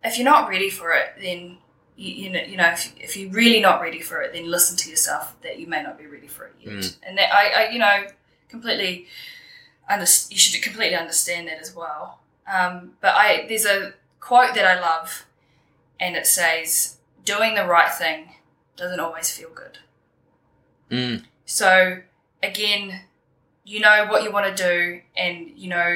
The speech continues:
Speaker 1: h-, things how to get there, but and you know it's the right thing for yourself, and you're s-, but the uncomfortable thing is you're scared, and you're f-, you're f-, afraid of this or you're afraid of that, and you're looking at all the, the, the bad about what could happen,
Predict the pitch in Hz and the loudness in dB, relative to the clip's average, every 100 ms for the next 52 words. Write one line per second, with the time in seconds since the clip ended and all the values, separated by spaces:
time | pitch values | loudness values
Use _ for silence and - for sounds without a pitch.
0 | 170 - - - 180 - 180 185 185 180 | -4 -8 -6 -4 -4 -8 -2 0 0 0
1 | 180 175 175 160 160 - _ _ _ _ | -2 -4 0 0 0 -4 _ _ _ _
2 | - 170 160 - - - _ _ _ _ | 0 4 4 2 -6 -8 _ _ _ _
3 | _ _ _ - 220 190 208 208 190 185 | _ _ _ -8 -2 6 6 6 4 4
4 | - 196 196 190 175 - 156 156 - - | 4 -2 -2 -2 0 2 2 0 -6 -12
5 | 175 165 - _ - 175 - 175 170 175 | -12 -10 -10 _ 0 0 2 2 0 -4
6 | _ _ _ - 202 202 208 202 185 185 | _ _ _ -2 0 2 0 0 -6 -4
7 | 190 185 175 - - - - - - _ | -2 -2 0 2 2 0 -14 -18 -18 _
8 | _ _ - 185 165 175 - - - _ | _ _ -20 -16 -16 -16 -12 -12 -12 _
9 | - - - - - 175 170 156 - 156 | -14 -14 -12 -6 2 4 4 -2 -2 -2
10 | 160 151 165 - 170 165 160 165 156 165 | -2 -4 -4 0 2 0 -2 -4 -4 -2
11 | 170 185 190 - 196 196 175 170 - - | -2 -2 -4 -4 2 4 4 0 -10 -14
12 | - _ 180 180 _ _ _ _ - 180 | -16 _ -20 -20 _ _ _ _ -20 0
13 | 190 170 165 165 151 151 - 175 - - | 4 6 4 0 -6 -8 -6 -4 -2 -4
14 | - - - - - | -6 -6 -10 -18 -20